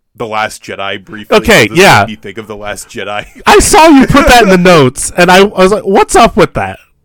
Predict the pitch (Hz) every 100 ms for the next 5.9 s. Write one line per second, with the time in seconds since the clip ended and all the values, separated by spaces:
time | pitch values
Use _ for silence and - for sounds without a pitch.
0 | - 202 233 220 196 - 311 262 220 190
1 | 160 185 175 151 139 135 131 131 175 160
2 | 160 143 - 139 123 117 131 147 160 -
3 | - 127 101 - - 101 95 98 - _
4 | _ 131 135 131 _ _ _ 139 135 160
5 | 147 _ _ 127 107 - 120 104